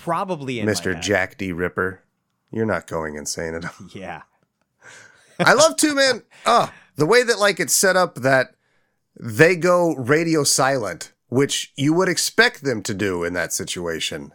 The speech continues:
Speaker 2: And then, like,
Speaker 1: Yeah.
Speaker 2: they're, he gets the codes, but their code machine is damaged 'cause they get attacked because they told him where they were gonna be. And it's, it's just an escalating worst case scenario,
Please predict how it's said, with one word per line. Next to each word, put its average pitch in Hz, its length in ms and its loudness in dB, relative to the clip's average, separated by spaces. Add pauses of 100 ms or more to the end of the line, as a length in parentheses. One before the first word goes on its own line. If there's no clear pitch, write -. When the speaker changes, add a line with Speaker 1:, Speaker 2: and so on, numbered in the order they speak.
Speaker 2:
And 131 220 2
then, 147 160 0
like, 139 320 -2 (540)
Speaker 1:
Yeah. 67 240 -16 (100)
Speaker 2:
they're, 139 400 2 (160)
he 131 280 0
gets 180 240 -2
the 147 100 -2
codes, 160 580 0
but 123 360 -2
their 127 140 -2
code 180 300 -2
machine 120 360 -2
is 92 120 -6
damaged 101 380 -2
'cause 101 160 -4
they 107 120 -2
get 113 160 -2
attacked 143 540 -2
because 107 320 -6
they 110 160 0
told 117 380 -4
him 127 120 -2
where 131 200 0
they 135 120 -2
were 135 140 0
gonna 143 160 0
be. 131 420 -4
And 80 260 -10 (760)
it's, - 460 -2 (680)
it's 190 200 2
just 240 340 0
an 190 140 2
escalating 202 1000 2 (1000)
worst 156 420 2
case 170 260 0
scenario, 104 840 -2